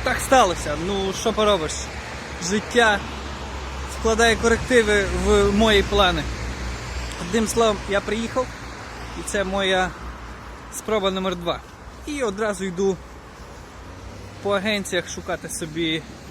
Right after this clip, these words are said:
роботу. І ви будете свідками всіх моїх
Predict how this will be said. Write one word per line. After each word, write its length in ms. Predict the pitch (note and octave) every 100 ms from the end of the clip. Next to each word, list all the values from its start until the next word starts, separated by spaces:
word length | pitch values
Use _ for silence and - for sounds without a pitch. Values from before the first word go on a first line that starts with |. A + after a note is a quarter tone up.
| E3+
роботу. 420 | E3 E3 G3 C4 B3 - - - - - - - - - - - -
І 20 |
ви 100 | F3
будете 380 | F3+ F#3 E3 -
свідками 640 | D3+ F#3 F#3 - E3 D#3+ C3+ - - - - - - -
всіх 280 | - G3 F#3+
моїх 240 | F3+ D3+